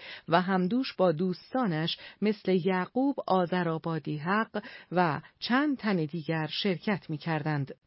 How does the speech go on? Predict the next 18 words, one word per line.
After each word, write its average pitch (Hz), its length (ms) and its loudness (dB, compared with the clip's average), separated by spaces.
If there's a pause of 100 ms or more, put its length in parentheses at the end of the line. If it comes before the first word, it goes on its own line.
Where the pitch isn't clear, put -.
(200)
و 175 260 4
ماموران 190 680 4
مزدور 247 600 2
رژیم 190 440 2
طاغوت 190 640 -2
را 143 280 2 (360)
به 165 220 2
تنگ 196 440 2
می‌آوردند. 151 720 -10 (4000)
نادر 269 500 6
پای 233 340 4
ثابت 208 480 4
سخنرانی‌های 160 840 0
آیت 156 380 0
الله 170 220 2
قاضی 175 420 0
طباطبایی 143 840 -4
بود. 135 200 -18